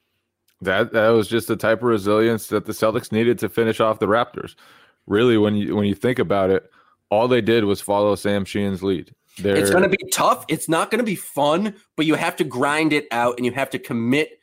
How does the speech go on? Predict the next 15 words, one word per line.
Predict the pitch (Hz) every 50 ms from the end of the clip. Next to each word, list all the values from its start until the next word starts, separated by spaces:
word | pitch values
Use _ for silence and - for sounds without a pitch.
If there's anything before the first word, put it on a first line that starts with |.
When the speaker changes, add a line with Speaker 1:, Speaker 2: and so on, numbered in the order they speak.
| _ _ _ _ _ -
Speaker 2:
to | - 139
your | 131 127
craft. | - - 127 107 92 87 - - - - -
And | 123 123
that's | 131 143 139 -
what | 160 156 -
the | 131
Celtics | - - 180 190 202 185 185 -
did, | 202 202 185
and | 175
that's | 165 160 156 -
what | 170 147
Sammy | - 175 170 170 170 151
Shee | - 190 185 160
did. | 110 95 90 90 _